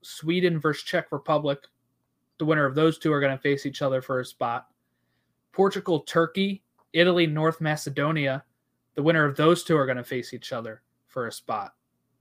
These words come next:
And then in the summer is when we get,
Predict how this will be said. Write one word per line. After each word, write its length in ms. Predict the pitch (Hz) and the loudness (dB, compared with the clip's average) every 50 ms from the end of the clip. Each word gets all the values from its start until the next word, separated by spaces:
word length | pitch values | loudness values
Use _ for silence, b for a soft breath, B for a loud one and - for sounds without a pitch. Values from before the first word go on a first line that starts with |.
| _ _ _ _ _ _ _ _ _ _ _ _ _ _ _ _ _ _ _ _ _ _ _ _ _ _ _ _ _ _ _ _ _ _ _ _ _ _ _ _ _ _ _ _ _ _ _ _ _ _ _ _ - | _ _ _ _ _ _ _ _ _ _ _ _ _ _ _ _ _ _ _ _ _ _ _ _ _ _ _ _ _ _ _ _ _ _ _ _ _ _ _ _ _ _ _ _ _ _ _ _ _ _ _ _ 0
And 180 | 156 160 160 | 2 4 4
then 180 | 165 170 170 170 | 6 6 4 4
in 200 | 160 175 175 170 | 4 2 2 2
the 100 | 160 151 | 2 0
summer 640 | - - - 185 202 247 254 185 151 147 147 - - - | 0 2 6 8 8 8 8 6 6 6 4 2 -2 -4
is 200 | 156 156 147 - | -4 -4 -2 0
when 140 | 160 156 156 | 0 0 0
we 100 | 160 151 | 0 -2
get, 340 | 147 - 156 151 160 - | 0 0 0 0 0 -2